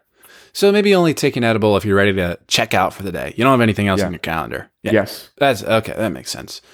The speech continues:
Speaker 1: So I, I mean, I had another question here, but it seems like it, it's been answered. I, I was gonna ask a,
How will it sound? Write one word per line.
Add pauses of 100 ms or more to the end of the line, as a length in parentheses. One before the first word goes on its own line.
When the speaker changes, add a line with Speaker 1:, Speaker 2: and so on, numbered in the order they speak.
(380)
Speaker 1:
So
I,
I
mean,
I
had
another
question
here,
but
it
seems
like
it,
it's
been
answered.
I,
I
was
gonna
ask
a,